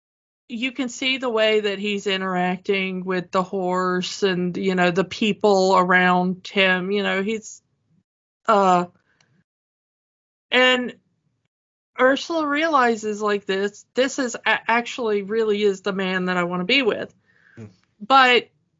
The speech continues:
Speaker 1: when they go home after the party, or no, at the party, shortly after that scene, Ursula's mom comes up to George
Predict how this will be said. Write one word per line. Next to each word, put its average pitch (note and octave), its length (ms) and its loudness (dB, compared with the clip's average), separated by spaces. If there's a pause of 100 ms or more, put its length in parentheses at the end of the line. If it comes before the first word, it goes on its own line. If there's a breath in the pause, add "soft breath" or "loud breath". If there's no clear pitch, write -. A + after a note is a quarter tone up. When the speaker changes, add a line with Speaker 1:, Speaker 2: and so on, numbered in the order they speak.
(320)
Speaker 1:
when C#4 300 -2
they B3 160 2
go A#3+ 240 2
home D#4 440 4
after A#3 440 -2
the G3+ 100 -10
party, A3+ 680 0 (480)
or A#3+ 360 6
no, B3 280 2
at C#4 260 4
the D#4+ 80 -6
party, C4+ 460 0
shortly A3 420 -8
after A3 280 -8
that F#3+ 200 -8
scene, B3 380 -4
Ursula's A3 500 -4
mom A#3+ 320 2
comes A3 300 -2
up G#3 160 0
to G3+ 100 -14
George A#3+ 480 2